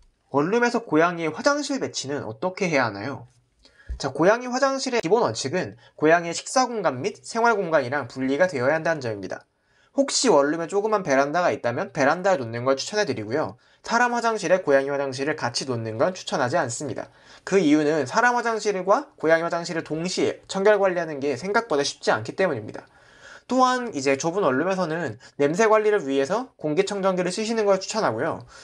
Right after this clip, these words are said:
또 화장실의 개수는 원론적으로는 고양이 플러스 한 개가 가장 좋지만, 좀 여러 개를 놔주기 어려운 상황이라면 화장실을 조금만 놓더라도 자주자주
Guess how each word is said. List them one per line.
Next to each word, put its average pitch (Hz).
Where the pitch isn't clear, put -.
또 185
화장실의 262
개수는 165
원론적으로는 233
고양이 170
플러스 208
한 226
개가 123
가장 185
좋지만, 139
좀 175
여러 147
개를 208
놔주기 175
어려운 143
상황이라면 160
화장실을 233
조금만 262
놓더라도 143
자주자주 135